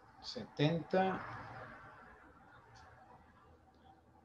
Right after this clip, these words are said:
por cuarenta y siete punto setenta y dos y cien entre eso. Dice que es,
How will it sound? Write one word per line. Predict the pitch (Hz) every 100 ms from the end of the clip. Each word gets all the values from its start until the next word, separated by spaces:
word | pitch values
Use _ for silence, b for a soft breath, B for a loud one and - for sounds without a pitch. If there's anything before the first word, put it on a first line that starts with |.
| - - - - - -
por | 127 117 107 - -
cuarenta | 123 113 104
y | 104
siete | 131 127 143 139 139 - - -
punto | 143 147 139
setenta | 139 - 117 104
y | 101
dos | 151 185 190 - - - - -
y | 127 113
cien | - - 143 156 170 - 135
entre | 127 - 113 151
eso. | 175 - 185 208 - - - - - - - - - - - - - - - - - - - - - - - - - - - - -
Dice | 156 170 175
que | 143 165
es, | 220 - - - - -